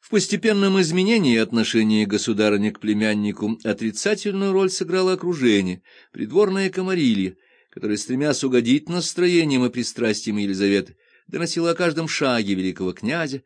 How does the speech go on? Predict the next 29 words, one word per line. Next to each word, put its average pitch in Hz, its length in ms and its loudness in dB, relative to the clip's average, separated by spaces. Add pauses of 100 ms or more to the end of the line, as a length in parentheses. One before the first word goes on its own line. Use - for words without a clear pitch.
(220)
передавало 90 420 -2
каждое 110 380 -4
его 85 140 -4
слово. 90 500 -2 (400)
А 117 140 0
он, 214 220 0
как - 200 -8
известно, 95 480 0
был 120 220 2
не 123 180 4
сдержан 107 540 0
на 120 160 0
язык, 101 400 -2 (380)
и 101 60 -4
это 92 140 -2
ему 92 140 0
очень 95 240 -2
вредило 95 720 0
в 117 80 -18
глазах 110 440 -4
Елизаветы. 92 520 -2 (540)
От 80 240 -8
добрых, 165 500 0 (420)
мирных 170 480 -2
отношений 147 640 -4 (300)
не 92 140 -4
осталось 98 480 -2
и - 20 -6
следа. 92 400 -4